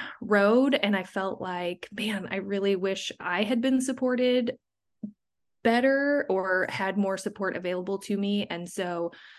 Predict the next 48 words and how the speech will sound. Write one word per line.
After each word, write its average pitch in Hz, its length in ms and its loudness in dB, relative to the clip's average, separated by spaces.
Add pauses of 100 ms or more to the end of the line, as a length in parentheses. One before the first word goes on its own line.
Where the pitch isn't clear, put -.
(280)
again, 190 400 2
when 180 140 -4
I 175 80 0
was 180 120 -4
going 180 280 -2
through 180 440 -2
the 170 120 -6
process 170 500 -6
of 175 80 -10
figuring 175 400 -4
out 165 240 -8
who 202 100 -2
my 180 140 -4
population 220 640 2
was 214 100 -2
gonna 208 200 -2
be 190 340 -4
and 175 340 -10
we, 170 300 -12
again, 196 460 2
what 160 160 -2
I 175 60 2
wanted 180 280 -2
to 214 80 0
talk 285 220 2
about 185 240 0
all 170 160 -2
day, 165 400 -4 (480)
um, 160 640 -4 (260)
it 214 140 -2
had 196 600 -4
to 208 100 -6
be, 170 480 -2 (440)
it 185 140 -4
had 196 300 -2
to 196 40 0
be 180 140 -4
maternal 175 340 -6
mental 175 240 -8
health 170 320 -6
because 185 240 -6
it 180 80 -4
was - 120 -10
something 180 340 -6
that 156 100 -8
was 156 140 -14
so 170 200 -4
personal - 640 -8